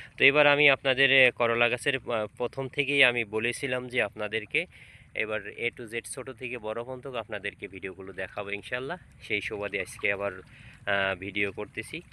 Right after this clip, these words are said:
প্রচুর পানি, আমি আসলে হাঁটতেছি পানির ভিতরে। আর এখানে কিন্তু মাছও পাওয়া যায়, আপনার শৈল মাছ, কই মাছ, এই ধরনের মাছ কিন্তু এখানে আছে।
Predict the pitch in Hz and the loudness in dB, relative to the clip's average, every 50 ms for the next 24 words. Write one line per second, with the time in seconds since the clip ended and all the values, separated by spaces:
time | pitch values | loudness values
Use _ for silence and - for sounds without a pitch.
0 | - - 110 104 - 110 104 104 - - 98 101 110 123 120 110 104 104 104 104 | -10 -8 -8 -6 -4 -6 -6 -4 -2 -2 0 0 2 2 2 2 0 0 -2 -2
1 | 104 101 98 - - 107 98 95 101 104 - - 110 104 - 110 104 104 101 104 | -2 -4 -4 -4 -4 -4 -2 0 0 -2 -2 -4 -8 -8 -6 -4 -2 0 0 0
2 | 104 98 101 - - 107 120 143 151 - - - - - - - - - - - | 0 0 -2 -4 -4 -2 -2 -2 -2 -6 -14 -20 -20 -20 -20 -20 -20 -12 -4 0
3 | 101 101 98 101 110 110 - 131 120 120 113 - 120 113 104 - 123 113 107 104 | 2 2 4 4 2 0 0 0 2 2 0 -2 -4 -6 -6 -6 -6 -4 -2 0
4 | 101 101 101 - - 113 101 92 101 98 98 95 95 90 110 147 170 - - - | 0 0 0 -2 -4 -6 -2 0 2 2 2 2 2 2 0 -2 -2 -4 -10 -20
5 | - - - - - - - - - - - 95 - - 98 98 98 92 98 101 | -20 -20 -20 -20 -20 -20 -20 -20 -18 -12 -12 -12 -10 -6 -6 -6 -4 -4 -4 -4
6 | 98 - - - 104 98 95 92 95 92 90 - - - 104 95 95 95 98 95 | -4 -4 -2 -2 -2 -2 -2 -2 -4 -4 -6 -6 -8 -6 -6 -6 -4 -4 -4 -6
7 | 95 - - - - - - - - - - - - - - - - - 98 95 | -6 -6 -8 -10 -10 -12 -16 -20 -20 -20 -20 -20 -20 -20 -20 -8 -4 -2 -2 0
8 | 92 95 95 92 92 92 92 95 95 92 - - - 98 - 95 90 - 98 90 | 0 0 0 0 0 0 0 0 -2 -2 -2 -4 -6 -4 -2 -2 -2 -2 -4 -6
9 | 85 87 92 - - - 131 | -8 -8 -8 -10 -10 -10 -12